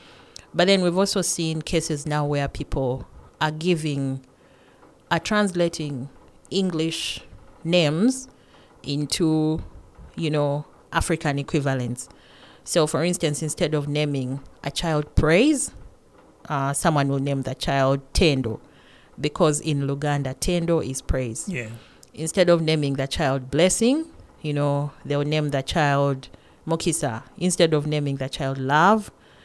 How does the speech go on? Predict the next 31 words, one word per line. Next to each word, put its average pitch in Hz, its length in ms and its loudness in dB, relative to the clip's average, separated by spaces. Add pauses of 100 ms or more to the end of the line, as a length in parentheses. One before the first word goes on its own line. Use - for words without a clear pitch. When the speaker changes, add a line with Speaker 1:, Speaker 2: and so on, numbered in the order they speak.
(220)
Speaker 1:
they'll 139 340 -2 (200)
turn 156 260 2
it 143 140 -4 (400)
into 143 420 -6
Kwagala. 135 680 0 (140)
So 156 520 6 (440)
we've 180 160 4
also 202 200 2
seen 160 380 0
that 139 240 -2 (200)
become 139 360 -6
a 135 60 -4
bit 139 260 -8
more 127 120 -4
common. 131 560 -6 (180)
And 156 160 0
also 190 260 6
in 151 160 4
Uganda 143 440 2
now, 139 480 2 (640)
we 175 140 6
are 165 40 6
starting 180 360 2
to 160 100 -2
see 175 160 0
cases 151 440 -2
where 139 260 0
people 139 640 0 (1300)
are 156 120 2
going 160 400 2
for 135 580 -2